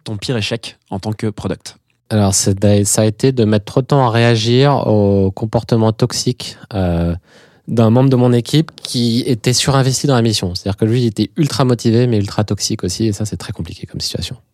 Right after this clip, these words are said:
Speaker 1: Qu'est-ce qui t'énerve le plus dans l'écosystème produit ?
Speaker 2: C'est le dogmatisme autour des frameworks et, euh, la croyance dans la pensée magique où, euh, si t'appliques un framework, c'est la solution à tous tes problèmes. Un framework, c'est un outil,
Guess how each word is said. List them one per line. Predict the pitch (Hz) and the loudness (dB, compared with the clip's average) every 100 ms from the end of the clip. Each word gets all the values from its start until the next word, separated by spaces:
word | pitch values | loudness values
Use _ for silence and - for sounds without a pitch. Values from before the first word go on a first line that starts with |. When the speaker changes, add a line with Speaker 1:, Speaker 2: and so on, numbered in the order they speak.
| _ _ - | _ _ -4
Speaker 1:
Qu'est-ce | 151 | -2
qui | - | -2
t'énerve | 110 104 95 | -4 -4 -4
le | 87 | -6
plus | - 104 135 - - | -4 -6 -6 -10 -10
dans | 98 90 | -6 -4
l'écosystème | 92 113 - - 101 | -4 -6 -8 -6 -8
produit ? | 95 85 80 _ _ _ | -6 -10 -12 _ _ _
Speaker 2:
C'est | - 101 | -6 0
le | 98 104 | 4 4
dogmatisme | 101 120 131 120 - 143 - 113 | 4 2 4 0 0 0 0 2
autour | 120 107 127 120 | 2 2 2 4
des | 104 98 | 4 2
frameworks | - 117 113 117 135 - - - | 2 2 4 4 2 0 -12 -8
et, | 107 104 104 | 0 2 2
euh, | 92 87 87 87 90 87 95 | 2 2 0 0 0 -2 -2
la | 95 | -4
croyance | - 107 110 | 0 2 2
dans | 101 | 2
la | 90 | 2
pensée | 98 101 107 | 2 0 2
magique | 98 87 95 113 - | 0 0 0 -2 -4
où, | 80 80 | -10 -8
euh, | 78 - | -10 -10
si | - - 85 | -8 -6 -8
t'appliques | - 80 - 107 - | -8 -12 -12 -14 -6
un | 101 | -6
framework, | - 95 92 101 | -2 0 0 0
c'est | - | 0
la | 87 | -2
solution | 98 90 104 | 0 0 -2
à | |
tous | 95 | -2
tes | 95 | -2
problèmes. | 90 82 76 82 | -2 -2 -4 -4
Un | |
framework, | 85 - 95 98 107 | -4 0 2 2 0
c'est | - | -2
un | 82 | -2
outil, | 87 - 92 | -2 -2 -2